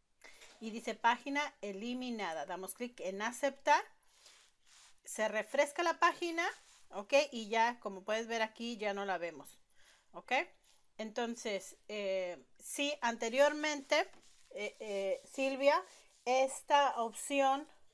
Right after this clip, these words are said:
aparecía de que por ca-, después de los catorce días se iba a borrar. Así que te, eh, te recomiendo que vuelvas a intentar, ¿ok?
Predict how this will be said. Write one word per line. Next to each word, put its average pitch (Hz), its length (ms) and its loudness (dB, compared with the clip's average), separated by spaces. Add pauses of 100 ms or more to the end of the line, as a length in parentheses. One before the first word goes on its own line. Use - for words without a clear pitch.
(480)
aparecía 214 760 2
de 247 120 -4
que 196 120 -4
por 185 260 -4
ca-, 190 220 -2
después 208 320 -8
de 247 60 2
los 254 140 0
catorce 247 460 0
días 247 320 2 (340)
se 233 260 0
iba 233 440 6
a 214 160 2
borrar. 254 380 4 (200)
Así 254 280 -2
que 330 100 -4
te, 277 440 2
eh, 220 340 -2
te 214 140 -2
recomiendo 302 600 -2
que 262 100 -2
vuelvas 247 400 0
a 330 80 -2
intentar, 302 580 2 (260)
¿ok? 185 180 -8